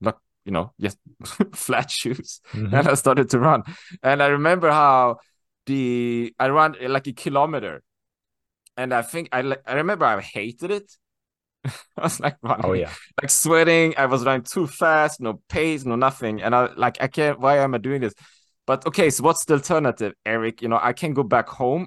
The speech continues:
Speaker 1: and I can lie on the couch and I can watch television. And that was even worse.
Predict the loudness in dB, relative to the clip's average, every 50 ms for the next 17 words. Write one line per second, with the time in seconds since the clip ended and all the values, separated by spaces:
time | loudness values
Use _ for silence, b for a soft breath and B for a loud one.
0 | -6 -6 -4 -4 -4 -6 -6 -8 -4 -2 -2 -2 -2 -4 -4 -8 -10 -8 -6 -6
1 | -6 -8 -12 -14 -10 -10 -10 -8 -6 -6 -6 -6 -6 -8 -8 -6 -4 -4 -4 -6
2 | -8 -12 -14 -20 _ _ _ _ _ _ _ _ _ _ _ _ _ _ _ _
3 | _ _ _ _ _ _ _ -2 0 0 0 0 -4 -6 -4 -4 -4 -6 -6 -6
4 | -2 0 0 0 0 -2 -4 -14 -20 -20 _